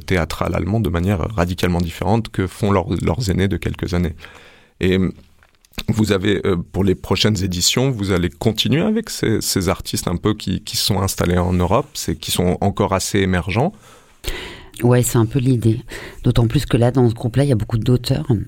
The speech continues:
Speaker 2: de femmes assez, euh, bon, c'est un peu cliché de toujours dire de femmes assez incroyables, mais quand même. <laughs> Euh, bah, d'autant plus qu'elles, elles charrient toutes des histoires, euh, bah, justement de circulation, euh, voilà, enfin, une,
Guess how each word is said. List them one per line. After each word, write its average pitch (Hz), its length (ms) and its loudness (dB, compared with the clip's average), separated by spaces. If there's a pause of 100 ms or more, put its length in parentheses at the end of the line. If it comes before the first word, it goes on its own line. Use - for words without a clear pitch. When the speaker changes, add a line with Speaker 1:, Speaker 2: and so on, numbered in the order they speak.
(160)
Speaker 2:
de 120 100 0
femmes 131 440 2
assez, 127 340 0
euh, 104 360 4 (1000)
bon, - 60 -2
c'est - 100 -2
un 92 80 4
peu - 120 -2
cliché - 320 0
de 113 60 -4
toujours - 220 0
dire 107 160 4
de 104 60 2
femmes 107 220 4
assez 107 180 0
incroyables, 127 500 4
mais 120 160 6
quand 120 160 0
même. 113 220 4
<laughs> 127 60 4 (880)
Euh, 117 100 2 (100)
bah, 143 160 2
d'autant 165 320 2
plus 160 200 -2
qu'elles, 117 300 0
elles 113 140 2
charrient 127 320 0
toutes 156 160 -2
des 135 240 4
histoires, 127 380 0
euh, 107 280 4 (680)
bah, - 140 2
justement 117 300 4
de 139 80 6
circulation, 135 840 4
euh, 113 680 2
voilà, 110 180 2
enfin, 110 200 2
une, - 340 4